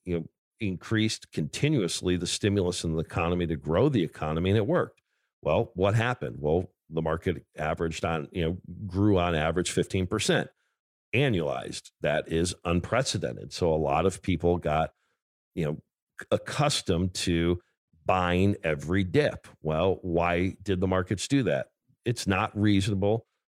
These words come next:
uh, or it's not, you know, a conspiracy theorist, rather, mindset to think that, well, maybe the Fed had a lot to do with that growth. Okay, fine, great. Hopefully you realized a lot of those losses. Hopefully you grew your money. Well, let's look at it today.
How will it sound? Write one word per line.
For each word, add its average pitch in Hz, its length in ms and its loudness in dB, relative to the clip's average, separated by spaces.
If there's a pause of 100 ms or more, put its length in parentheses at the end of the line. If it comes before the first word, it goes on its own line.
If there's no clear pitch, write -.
(140)
uh, 85 100 2
or 92 160 2
it's 90 160 0
not, 95 300 0
you 95 100 0
know, 82 200 0
a 95 60 0
conspiracy 113 760 0
theorist, 82 520 2
rather, 80 520 0 (300)
mindset 87 680 0 (160)
to 104 100 -4
think 87 380 -2
that, 85 260 0
well, 85 340 2 (300)
maybe 92 300 2
the 87 100 -2
Fed 87 460 0
had 87 160 0
a 85 40 4
lot 78 300 0
to - 80 -6
do 107 260 2
with 87 200 2
that 82 220 0
growth. 101 460 2 (140)
Okay, 76 300 -2
fine, 80 380 -4
great. 85 280 -2
Hopefully 85 400 0
you 90 140 2
realized 90 640 2
a 87 80 2
lot 80 220 2
of 85 60 2
those 98 240 4
losses. 78 440 -2
Hopefully 98 400 0
you 95 140 2
grew 90 340 0
your 117 140 4
money. 78 440 -2 (380)
Well, 95 100 4
let's 95 220 4
look 90 180 0
at 80 160 2
it 87 80 -2
today. 120 460 0